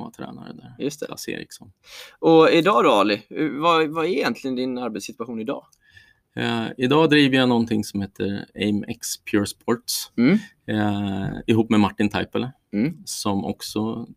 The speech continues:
Speaker 1: tränade ten-, spelade på Kungliga på den tiden.
Speaker 2: Ja, ja, men det har jag koll på.
Speaker 1: Eh, ja.
Speaker 2: Ja.
Speaker 1: Och, eh, vi jobbar med att, alltså, i princip support för, för tennis- och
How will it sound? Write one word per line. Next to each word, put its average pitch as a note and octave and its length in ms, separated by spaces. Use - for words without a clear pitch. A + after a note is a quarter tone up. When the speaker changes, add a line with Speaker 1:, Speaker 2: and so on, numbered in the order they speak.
Speaker 1:
tränade A2 440
ten-, G#2 300
spelade G#2+ 440
på - 80
Kungliga G2+ 360
på A2 60
den G#2+ 140
tiden. G#2+ 360
Speaker 2:
Ja, C#3+ 220
ja, A2+ 80
men D3 100
det F3+ 60
har G#3 60
jag A2+ 220
koll D2+ 100
på. - 80
Speaker 1:
Eh, A2 60
ja. B2 240
Speaker 2:
Ja. - 80
Speaker 1:
Och, - 480
eh, A2+ 480
vi B2 340
jobbar B2+ 560
med G#2+ 480
att, - 500
alltså, D#2+ 300
i B2 140
princip A#2+ 380
support A2 540
för, G2 520
för - 200
tennis- - 520
och - 140